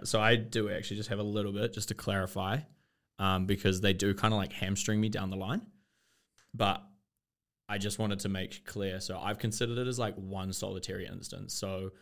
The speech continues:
Lionel Messi scoring ninety-three goals in a calendar year doesn't count. Um, All Blacks going back to back in World Cups doesn't count. Um, so, you know, i-, ideally for me, this is one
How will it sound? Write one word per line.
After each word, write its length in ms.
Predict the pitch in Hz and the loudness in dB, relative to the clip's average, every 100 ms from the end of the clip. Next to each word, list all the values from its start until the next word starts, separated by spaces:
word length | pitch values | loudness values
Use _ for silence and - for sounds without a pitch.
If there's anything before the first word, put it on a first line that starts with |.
| - - _ _ _ - | -20 -20 _ _ _ -4
Lionel 260 | 117 117 110 | 0 2 2
Messi 260 | 107 107 | 0 -2
scoring 280 | 98 107 98 | -4 -2 -2
ninety-three 400 | 101 101 98 101 | 0 -2 -2 -4
goals 260 | 98 101 95 | -4 -4 -4
in 60 | |
a 40 | 95 | -6
calendar 320 | 98 98 95 | -6 -6 -6
year 380 | 95 117 131 123 - - | -2 0 0 -2 -8 -10
doesn't 280 | 104 98 92 | -8 -6 -8
count. 300 | - 90 90 120 _ _ _ - | -8 -10 -10 -16 _ _ _ -14
Um, 400 | 95 90 90 - | -12 -10 -10 -4
All 120 | 110 101 | -2 0
Blacks 240 | 95 - | -2 -4
going 160 | 92 90 | -8 -10
back 160 | 90 | -10
to 80 | 95 | -8
back 200 | 95 - | -8 -8
in 80 | 95 | -8
World 180 | 95 92 | -8 -8
Cups 480 | 123 135 - - - - | -6 -6 -6 -12 -12 -12
doesn't 260 | 95 92 90 | -10 -8 -8
count. 300 | 92 90 87 - - _ _ | -10 -10 -16 -20 -20 _ _
Um, 520 | 98 92 90 92 90 - _ _ _ - | -4 -2 -2 -4 -6 -10 _ _ _ -14
so, 380 | - 95 90 87 | -4 -2 -2 -4
you 100 | 101 | -4
know, 160 | 95 85 - | -4 -6 -10
i-, 300 | - 82 104 | -10 -2 -2
ideally 400 | 98 101 101 101 | 0 -2 -2 -2
for 140 | 98 | -2
me, 180 | 95 110 | 0 -2
this 160 | 117 | -2
is 140 | 101 90 | -6 -8
one 400 | 90 95 95 | -6 -4 -4